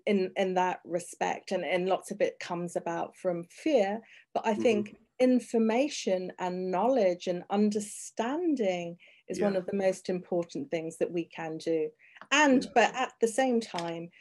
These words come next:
Speaker 1: that we, it's so important that we crack down with the law on, we, we have laws that stop discrimination and, and that, that people are experiencing. So we need to hit it from all different levels.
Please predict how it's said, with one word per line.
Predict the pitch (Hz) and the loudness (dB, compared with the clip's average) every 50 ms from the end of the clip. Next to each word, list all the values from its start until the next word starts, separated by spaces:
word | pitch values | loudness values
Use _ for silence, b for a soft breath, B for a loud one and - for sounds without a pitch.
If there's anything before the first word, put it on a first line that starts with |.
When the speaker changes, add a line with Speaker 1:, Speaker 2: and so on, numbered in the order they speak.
| b b b | b b b
Speaker 1:
that | 180 - | -6 -4
we, | 180 196 185 - | -2 -4 -4 -4
it's | 170 - - - - - | -6 -8 -10 -10 -2 2
so | - 262 240 233 | 6 8 8 8
important | 208 208 208 - 190 - 170 170 165 | 8 6 2 -2 -4 -4 -4 -4 -2
that | 180 - 175 | -2 -2 -2
we | 180 170 - - | -2 -4 -6 -8
crack | - - 262 240 226 - - | -8 -6 -4 -6 -6 -6 -4
down | - 180 170 170 170 175 180 196 | -2 -2 -2 -2 -4 -6 -6 -4
with | 240 285 - - - | -4 -4 -4 -4 -4
the | 202 180 | -2 0
law | 180 165 165 160 156 160 - b b b b b - | 2 2 2 0 0 -4 -8 b b b b b -2
on, | 190 185 180 185 | 0 0 0 0
we, | 190 196 196 | 0 0 2
we | 185 208 202 | 2 2 2
have | - 233 220 208 214 | 4 2 0 0 2
laws | 208 208 214 220 233 233 190 170 165 170 160 - - - - | 4 6 8 8 8 8 6 6 4 2 -2 -6 -8 -4 -2
that | 165 - - - - | -2 -2 -2 -6 -10
stop | - - - - 165 139 - - _ - | -14 -6 -2 -2 -2 -2 -2 -6 _ -14
discrimination | 160 156 - - 175 165 160 160 156 156 156 - - - 151 151 - _ b b b b b b b | -14 -12 -8 -6 -6 -6 -4 -4 -6 -6 -6 -8 -10 -12 -12 -12 -14 _ b b b b b b b
and, | 165 160 - - - | -4 -4 -2 -2 0
and | 170 165 143 - - - - | 0 0 -2 -4 -8 0 4
that, | 180 165 - - - | 4 4 4 4 0
that | 170 - - | -2 -2 -2
people | - 170 160 - - 156 | -2 -4 -4 -4 -4 -6
are | 151 - | -6 -6
experiencing. | - - - - - - 156 156 147 143 - - 156 156 | -8 -12 -16 -10 -4 -2 -2 -2 -2 -4 -6 -10 -10 -8
So | - - 220 | -4 0 2
we | 254 262 | 4 4
need | 302 311 294 - | 4 4 0 -2
to | 302 | -4
hit | - - 277 277 - | -2 0 -2 0 0
it | 220 190 - - | 0 -2 -2 -2
from | - 202 196 | -6 -4 -4
all | 190 185 | -4 -4
different | 180 190 185 - 170 - - | -4 -6 -6 -6 -8 -8 -6
levels. | 160 156 - 151 147 151 151 - - - | -6 -6 -6 -8 -12 -12 -14 -16 -20 -20